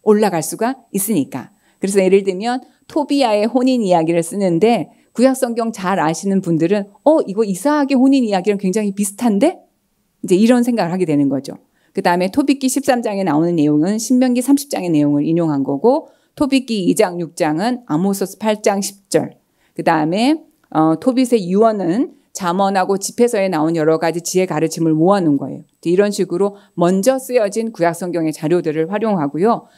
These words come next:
그것뿐만 아니라 토비기의 저자는 굉장히 훌륭한 이야기꾼이에요. 그래서 그 당시 사람들이 잘 아는 이야기들도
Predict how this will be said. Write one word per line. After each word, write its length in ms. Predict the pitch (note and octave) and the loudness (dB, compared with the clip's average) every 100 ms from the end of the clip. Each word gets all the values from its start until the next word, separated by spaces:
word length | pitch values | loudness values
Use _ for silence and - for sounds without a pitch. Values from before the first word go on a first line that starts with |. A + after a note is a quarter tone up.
| _ | _
그것뿐만 640 | G#3+ B3 A#3+ A3 A3 G#3 | -2 -2 -2 -4 -2 -2
아니라 420 | C#3+ D3+ F#3 F3+ - _ - | -2 -4 -4 -4 -6 _ -6
토비기의 580 | D#4+ D#4 D4 - G#3+ | -4 -2 -6 -2 -2
저자는 480 | G3+ D#3 C#3+ E3+ F3+ | 0 -2 -2 -2 -2
굉장히 560 | F#3 A3+ C#4 C#4+ C4+ C4 | 2 4 4 4 4 2
훌륭한 380 | C#4 D#4+ C#4 G3+ | 2 -2 -2 -2
이야기꾼이에요. 800 | F3 A3 A3+ F3+ D3+ C#3 C#3 - _ _ _ | 0 0 0 -8 -6 -6 -6 -10 _ _ _
그래서 240 | G#3 G#3 | -4 -2
그 220 | G3+ B3 | 0 0
당시 300 | A#3+ F#3+ G3 | 0 -2 -2
사람들이 500 | A#3+ B3 A3+ G#3 G#3 | -2 -2 -2 0 -2
잘 460 | G#3 - - C4+ C#4+ | -2 -8 -4 0 2
아는 220 | F3 F3+ | 2 0
이야기들도 880 | G3 F#3+ G#3+ A3 G3+ F3+ F3 D4+ - | -4 0 0 0 0 0 2 0 -2